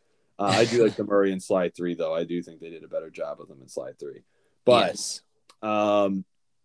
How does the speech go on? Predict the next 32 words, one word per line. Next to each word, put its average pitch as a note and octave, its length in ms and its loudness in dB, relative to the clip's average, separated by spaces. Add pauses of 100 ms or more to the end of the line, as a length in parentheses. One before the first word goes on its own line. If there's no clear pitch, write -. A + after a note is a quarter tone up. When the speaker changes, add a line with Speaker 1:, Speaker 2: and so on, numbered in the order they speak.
(460)
Speaker 1:
well, A2 120 2
that's B2 260 2
gonna C#3 220 4
do B2+ 200 6
it A2+ 120 2
for A2+ 140 2
tonight's A2 460 0
episode. G2+ 420 2
Like G2+ 180 0
I G#2 40 0
said, G2 240 0
remember G#2+ 240 0
to G#2+ 60 2
leave G#2+ 180 2
a G#2 40 2
like, G2+ 300 2
leave G2+ 160 -2
a G2+ 40 0
review. G2 340 -4
This F#2+ 160 -10
will G2 80 -6
be F2+ 100 -12
posting F#2+ 560 0
on F2+ 160 -8
Thursday A#2 580 6
next G#2+ 320 -4
week G#2+ 300 0
or G#2+ 100 6
the F#2+ 120 0
week G2 220 -2
after, G2 440 2
whichever, F#2+ 580 0